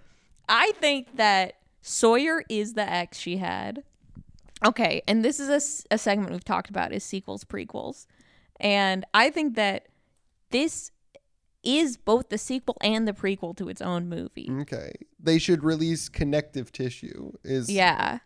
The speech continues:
Speaker 1: I
Speaker 2: next,
Speaker 1: just,
Speaker 2: the
Speaker 1: I
Speaker 2: next
Speaker 1: want a
Speaker 2: movie should be like
Speaker 1: director's
Speaker 2: a,
Speaker 1: cut.
Speaker 2: like a twenty minute, I think it's just a twenty minute piece that you play in between viewings of this movie.
Speaker 1: Yes. 'Cause I
Speaker 2: Okay.
Speaker 1: think that he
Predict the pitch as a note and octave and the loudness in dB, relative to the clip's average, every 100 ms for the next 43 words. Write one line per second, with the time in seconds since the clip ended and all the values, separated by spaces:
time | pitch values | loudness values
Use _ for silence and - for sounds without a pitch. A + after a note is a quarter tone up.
0 | - G#3+ A#3 E4+ F3 B3 - D#3+ F3 A#3 | 2 4 6 4 2 -6 -12 -4 6 8
1 | C#4+ F4 F4+ G#3+ C#4 B3 A#3+ F#3+ E3+ D#3 | 8 6 2 2 2 6 6 6 4 2
2 | D3+ A3 F3 - - - E3 D#3+ - F#3 | 2 0 0 -2 -10 -6 -2 0 0 2
3 | G3+ G#3 G3+ F#3 F3+ - D#3+ E3+ E3+ E3+ | 2 2 0 0 -2 -2 -2 -4 -6 -8
4 | D#3+ - F3 F3 F3+ E3+ - D#3+ D#3 - | -8 -4 -2 0 0 -2 -4 -4 -4 -4
5 | C3+ C#3 D3+ D3 D3 C#3+ C#3+ - D#3+ C#3+ | -6 -4 0 0 0 -4 -6 -8 -4 -2
6 | D3 C3 B2+ C3 B2+ A#2+ B2+ B2 A#2 A#2 | -2 -2 -2 -2 -4 -8 -10 -10 -8 -10
7 | - - D#3+ A2 - - - _ _ _ | -6 -2 0 -2 -4 -12 -20 _ _ _
8 | _ _ _ _ _ - _ - C4 B3+ | _ _ _ _ _ -20 _ -8 0 2
9 | C#4+ D#4+ F4+ D#4 - - D4 D#4 E4+ F4+ | 2 0 0 0 -2 -2 0 2 0 -2